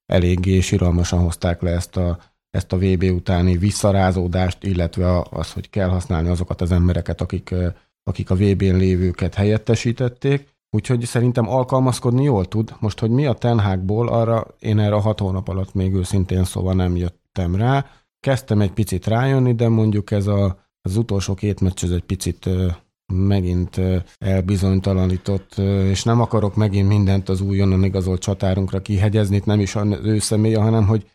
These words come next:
volt egy működő focink most, tehát miért kellett ennyire belenyúlni?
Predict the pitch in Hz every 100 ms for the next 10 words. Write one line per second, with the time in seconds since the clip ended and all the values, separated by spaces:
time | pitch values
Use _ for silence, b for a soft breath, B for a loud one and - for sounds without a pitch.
0 | _ - - 131 98 95 110 - 87 87
1 | 104 - 90 87 - 85 98 101 107 117
2 | 98 - - - 69 76 - 65 71 85
3 | 82 -